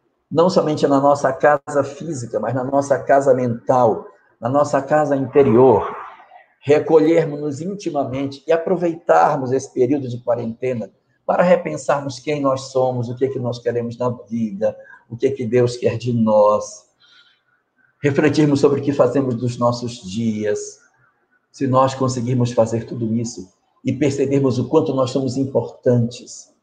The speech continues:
terá valido tudo isso. Nós teremos entendido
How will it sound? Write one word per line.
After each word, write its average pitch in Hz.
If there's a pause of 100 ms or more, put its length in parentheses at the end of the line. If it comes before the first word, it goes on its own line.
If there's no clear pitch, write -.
(1200)
terá 110
valido 101
tudo 92
isso. - (1040)
Nós 104
teremos 107
entendido 98